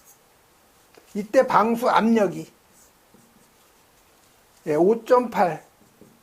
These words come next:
곱하기 십의 오 승, 예, 파스칼. 이때 방수량 Q는 어떻게 되느냐, 이걸 물어본 거죠. 그래서 요 노즐에서 요 방수량,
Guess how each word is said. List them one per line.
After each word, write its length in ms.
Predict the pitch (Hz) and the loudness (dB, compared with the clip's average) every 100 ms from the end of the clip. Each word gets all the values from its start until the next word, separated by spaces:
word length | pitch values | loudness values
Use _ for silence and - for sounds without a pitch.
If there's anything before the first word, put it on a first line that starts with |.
| _ _ | _ _
곱하기 760 | - 165 - 156 156 214 254 220 _ _ _ _ _ _ - _ _ - - | -14 -12 -4 -2 -2 -4 -8 -10 _ _ _ _ _ _ -20 _ _ -20 -20
십의 500 | - 220 247 226 190 | -18 -10 2 4 4
오 320 | 170 180 180 | 2 2 0
승, 360 | - 233 240 - | -2 -6 -6 -6
예, 180 | 147 143 | -4 -4
파스칼. 640 | - 226 - - 180 147 _ _ _ - _ _ _ _ _ _ _ _ _ _ _ _ _ _ _ _ _ - _ _ _ | -6 -12 -12 -8 -8 -8 _ _ _ -20 _ _ _ _ _ _ _ _ _ _ _ _ _ _ _ _ _ -20 _ _ _
이때 460 | 208 220 233 185 - - _ _ _ _ - | -8 -2 2 2 0 -20 _ _ _ _ -2
방수량 680 | 208 226 185 226 233 233 | 0 0 -4 2 2 0
Q는 400 | - 320 302 277 | -10 -6 -2 -2
어떻게 420 | 180 160 180 196 185 | -2 -6 -6 -4 -2
되느냐, 380 | 170 147 147 | -2 -4 -6
이걸 200 | 151 165 | -4 -4
물어본 460 | 170 147 143 - 120 | -4 -2 -4 -4 -12
거죠. 220 | 123 147 - _ _ - | -12 -14 -20 _ _ -6
그래서 160 | 254 226 | 4 4
요 140 | 190 160 | 4 2
노즐에서 560 | 185 226 330 294 220 | 2 4 2 4 4
요 80 | 202 | 2
방수량, 580 | 190 185 226 226 190 | 0 -4 -4 -2 -2